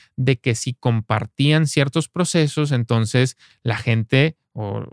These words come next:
que copiara ese proceso iba a sonar igual. Y, oh sorpresa, nos adelantamos al presente, que ahora en día, pues, ya tenemos información y plantillas, y hasta yo mismo las he utilizado, de los grandes ingenieros de mezcla,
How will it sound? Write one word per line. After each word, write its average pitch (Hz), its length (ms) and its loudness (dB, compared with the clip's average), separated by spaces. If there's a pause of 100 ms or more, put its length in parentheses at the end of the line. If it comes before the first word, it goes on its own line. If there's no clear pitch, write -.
(140)
que 117 140 -8
copiara 120 560 2
ese 139 180 -2
proceso 131 560 -2
iba 120 200 2
a 120 40 -2
sonar 107 300 -4
igual. 151 400 2 (560)
Y, 131 160 0
oh 135 100 4
sorpresa, 170 840 2
nos 120 220 -8
adelantamos 113 640 0
al 147 120 2
presente, 151 680 2 (480)
que 120 120 -4
ahora 113 140 4
en 131 80 2
día, 135 240 4
pues, - 420 -6 (420)
ya 98 140 -8
tenemos 123 480 0
información 110 640 -2
y 139 60 2
plantillas, 120 840 0
y 92 140 -6
hasta 95 380 -12
yo 98 240 -2
mismo 127 360 4
las 120 160 2
he 131 60 4
utilizado, 120 640 0
de 104 260 -4
los 104 180 -6
grandes 120 260 0
ingenieros 127 400 0
de 165 80 2
mezcla, 180 400 0